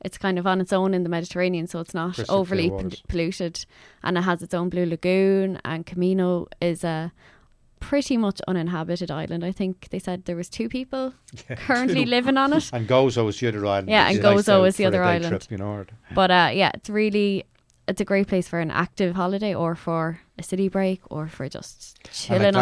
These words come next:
Speaker 2: language as
Speaker 1: beach.
Speaker 2: well, 'cause, you know, just they've a big history, uh,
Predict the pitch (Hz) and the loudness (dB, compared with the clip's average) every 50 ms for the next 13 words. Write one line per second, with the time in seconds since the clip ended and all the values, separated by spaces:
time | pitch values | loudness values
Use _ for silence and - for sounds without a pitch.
0 | - 185 190 185 185 214 113 110 104 104 101 - - 85 - - - - 117 92 | 4 4 2 2 0 0 0 0 -2 -2 -4 -6 -10 -12 -12 -12 -12 -12 -10 -10
1 | 90 85 101 90 - - - 101 87 98 92 - 117 95 - - 104 98 - - | -10 -12 -14 -14 -12 -10 -10 -8 -8 -8 -10 -10 -10 -10 -6 -6 -6 -6 -6 -10
2 | 104 90 - _ _ - 156 113 95 95 101 | -12 -14 -14 _ _ -16 -12 -12 -10 -12 -12